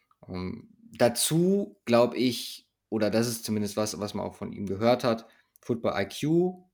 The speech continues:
wie gesagt, finde ich sehr wichtig für die Center-Position, dass er da, äh, einer der Führenden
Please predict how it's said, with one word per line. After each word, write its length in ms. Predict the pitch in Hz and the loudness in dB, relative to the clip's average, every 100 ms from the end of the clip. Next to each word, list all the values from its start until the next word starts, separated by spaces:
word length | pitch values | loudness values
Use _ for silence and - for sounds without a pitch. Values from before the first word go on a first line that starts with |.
| _ | _
wie 80 | 95 | -4
gesagt, 400 | 104 113 - - | 0 0 -2 -18
finde 180 | - 101 | -10 -8
ich 100 | 95 | -6
sehr 160 | 98 95 | -4 -4
wichtig 440 | 110 110 107 - | -6 -6 -10 -8
für 100 | 104 | -12
die 60 | 98 | -8
Center-Position, 960 | 107 101 104 104 98 98 101 98 95 _ _ _ _ | -6 -6 -6 -6 -8 -8 -6 -4 -6 _ _ _ _
dass 180 | - 101 | -8 -4
er 80 | 101 | -2
da, 440 | 98 98 98 - - | 0 0 0 -4 -8
äh, 280 | 90 90 - - | -12 -12 -16 -8
einer 240 | 101 98 | -4 -2
der 160 | 92 92 | -2 -4
Führenden 640 | - 104 104 101 98 95 | -4 -6 -4 -4 -6 -8